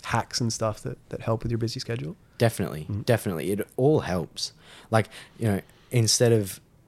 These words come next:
Speaker 2: listening to music at gym, I'd listen to a podcast or something like that. And it's sort of sometimes bad because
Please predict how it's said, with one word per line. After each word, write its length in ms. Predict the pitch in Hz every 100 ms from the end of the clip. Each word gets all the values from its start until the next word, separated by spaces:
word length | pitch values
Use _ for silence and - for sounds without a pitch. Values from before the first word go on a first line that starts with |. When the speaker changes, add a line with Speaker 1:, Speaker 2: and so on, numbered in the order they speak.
| -
Speaker 2:
listening 360 | 101 98 101
to 140 | 90 -
music 300 | 90 87 -
at 120 | 95
gym, 420 | - 92 80 90 87 76
I'd 300 | 80 80 76
listen 240 | 82 - 80
to 100 | 80
a 40 |
podcast 520 | 76 78 - 76 -
or 40 | -
something 260 | - 76
like 140 | 71 -
that. 140 | 80 - _ _ -
And 120 | 92
it's 140 | 85 -
sort 420 | - - 95 85
of 60 | -
sometimes 500 | - 92 87 82 -
bad 560 | 69 71 85 85 82
because 400 | 87 - 85 76